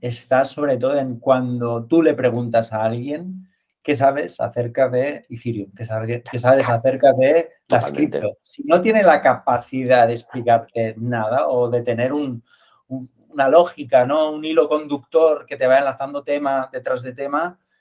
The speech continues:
Speaker 1: se nota que el contenido que está consumiendo esta persona no está, no es-,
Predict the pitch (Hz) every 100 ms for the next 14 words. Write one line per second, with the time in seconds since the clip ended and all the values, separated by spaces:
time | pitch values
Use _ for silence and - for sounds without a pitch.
0 | _ _ - 151 143 135 143 143 131 127
1 | 127 120 143 139 139 139 139 139 139 139
2 | 120 135 123 127 127 123 123 127 143 135
3 | 127 117 - 123 120 107 117 120